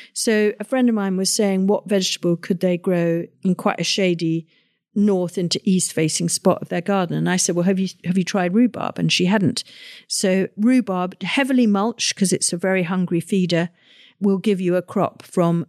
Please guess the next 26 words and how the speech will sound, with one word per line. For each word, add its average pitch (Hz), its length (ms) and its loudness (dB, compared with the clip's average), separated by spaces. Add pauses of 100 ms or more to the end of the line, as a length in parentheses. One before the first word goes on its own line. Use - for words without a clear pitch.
March 208 480 0
with 180 100 -4
an 180 120 0
early 185 240 0
variety 170 500 -2
like 170 240 0
Timperley's 175 460 -2
Early 170 400 0 (600)
to 170 320 2
a 175 40 -2
late 196 280 0
variety 165 380 -2
like 170 240 0
Victoria. 170 720 0 (100)
Um, 170 200 2 (180)
with 185 140 2
a 180 60 0
succession, 165 640 0 (320)
you'll 180 120 2
be 185 120 0
picking 185 400 0
that 170 320 -2
from, 160 600 -2
um, 165 260 0
March 185 600 0
until 160 800 0